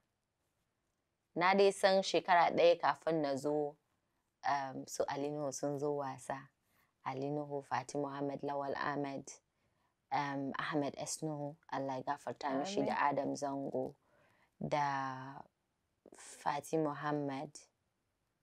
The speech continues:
Speaker 1: da Mansura Isa, da Sani Danja. Suka zo a lokacin.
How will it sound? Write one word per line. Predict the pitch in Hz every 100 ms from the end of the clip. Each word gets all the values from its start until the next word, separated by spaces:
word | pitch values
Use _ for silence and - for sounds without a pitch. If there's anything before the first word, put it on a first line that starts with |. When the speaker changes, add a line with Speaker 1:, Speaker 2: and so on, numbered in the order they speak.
| _ _ _
Speaker 1:
da | 143
Mansura | 139 139 135 - 156 151 147
Isa, | - 147 - 147 175 226 _ _ _ _ _ _ _ _ _ _ _ - - _ -
da | 151
Sani | 151 143 139 131
Danja. | 131 131 - - - _ _ _
Suka | - 131 - 131
zo | 135
a | 139 127
lokacin. | 135 135 127 -